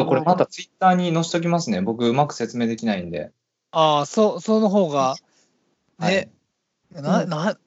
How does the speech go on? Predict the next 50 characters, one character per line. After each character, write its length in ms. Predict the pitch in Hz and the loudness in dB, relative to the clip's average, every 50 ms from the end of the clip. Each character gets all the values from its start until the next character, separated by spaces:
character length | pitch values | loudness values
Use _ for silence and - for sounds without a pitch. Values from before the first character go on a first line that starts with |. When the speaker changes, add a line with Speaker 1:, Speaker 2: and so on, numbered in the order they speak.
| _ _ - | _ _ -12
Speaker 2:
こ 160 | - - 277 | -4 -2 0
ん 20 | 262 | 0
な 60 | 180 | 2
ん 40 | 160 | 2
ね、 280 | 180 214 226 180 - - _ _ _ _ - | 2 2 2 2 0 -6 _ _ _ _ -4
な 160 | 156 165 208 | 0 2 2
ん 80 | 262 | 4
だ 220 | 294 339 285 190 - | 6 6 6 6 4
っ 120 | - _ _ _ - | -2 _ _ _ -8
て 100 | - 151 | -6 -2
感 200 | 135 165 170 165 | 0 0 0 0
じ 80 | 156 160 | 0 0
じ 60 | 156 | 0
ゃ 40 | 143 | 0
な 60 | 131 | 0
い 40 | 127 | -4
で 60 | 117 | -6
す 100 | - - | -4 -2
か。 60 | - | -2
な 360 | - - - - - - 202 196 | 0 0 0 0 2 2 4 4
ん 20 | |
か、 240 | - 160 143 143 - _ _ _ _ _ - - - | 6 4 4 2 -2 _ _ _ _ _ -10 -8 -8
Speaker 1:
<laughs> 380 | 165 143 - - 202 185 185 208 | -8 -2 2 2 2 4 2 -2
Speaker 2:
も 260 | 214 208 208 185 - _ _ _ - | -2 -2 -2 -4 -6 _ _ _ -6
う、 20 | 202 | -2
ぶ 100 | 180 233 | -2 -2
っ 20 | |
飛 180 | - - 277 254 | 0 2 2 2
び 80 | 262 | 2
す 100 | - 330 | 4 2
ぎ 80 | 311 320 | 2 2
て 100 | 277 302 | 2 2
て、 180 | 226 202 170 156 | 2 4 4 4
内 240 | 147 156 160 160 156 | 4 4 2 4 4
容 180 | 156 156 151 | 2 2 2
が。 160 | 139 143 143 147 - - - | 2 2 2 0 0 -4 -6
え、 120 | 226 214 | -6 -4
全 220 | 175 208 294 302 285 | 0 0 -2 0 0
然、 360 | 247 277 269 262 247 - - - - - - - _ _ - | 0 2 2 2 0 -4 -6 -10 -10 -10 -10 -12 _ _ -8
な 100 | 202 208 | -4 -2
ん 40 | 185 | 0
か 40 | 175 | 2
読 120 | 190 220 | 4 4
め 140 | 254 330 339 | 4 4 4
ば、 500 | 311 202 170 170 170 156 135 127 - - - | 4 4 4 4 4 4 2 0 -4 -8 -10
な 160 | 180 175 175 | -8 -8 -8
ん 40 | 170 | -4
と 80 | 180 | 0
な 120 | 208 220 202 | 0 0 0
く、 240 | - 170 147 - | 0 -2 -4 -4